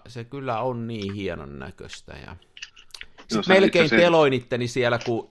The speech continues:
Speaker 1: oli ihan sairaan liukasta, kun jään päälle menee pikkasen vettä, tiedätkö,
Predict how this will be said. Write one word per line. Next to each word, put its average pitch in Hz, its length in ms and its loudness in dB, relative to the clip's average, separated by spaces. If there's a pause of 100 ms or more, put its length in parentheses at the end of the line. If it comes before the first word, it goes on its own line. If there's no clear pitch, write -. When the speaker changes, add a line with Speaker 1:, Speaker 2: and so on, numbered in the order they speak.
(140)
Speaker 1:
oli 131 180 -4
ihan 147 180 -6
sairaan 101 580 -2
liukasta, 104 440 -6
kun 135 220 -10
jään 165 280 0
päälle 101 280 -2
menee 101 300 -4
pikkasen 98 540 -8
vettä, 104 400 -4
tiedätkö, 87 520 -10